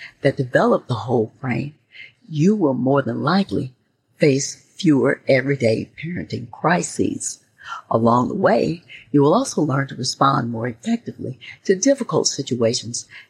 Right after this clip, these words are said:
as well as develop the qualities in your children that will help them become thriving adults.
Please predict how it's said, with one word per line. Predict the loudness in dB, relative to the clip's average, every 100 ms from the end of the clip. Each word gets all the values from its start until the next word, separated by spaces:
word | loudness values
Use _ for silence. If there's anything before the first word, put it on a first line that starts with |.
| _ _ 0
as | 2 2 2
well | 2
as | 0 -4
develop | 0 2 2 0
the | -8
qualities | 0 2 2 0 -4 -4
in | -6
your | -4
children | -2 -2 -4 -8 -16 -20 -20 _
that | 2
will | 4 2
help | 0 2
them | -2 -2
become | -6 -2 -2 -4 _ _ _
thriving | -2 2 2 0 -6 -8 _
adults. | -6 -2 -2 -2 -4 -4 -8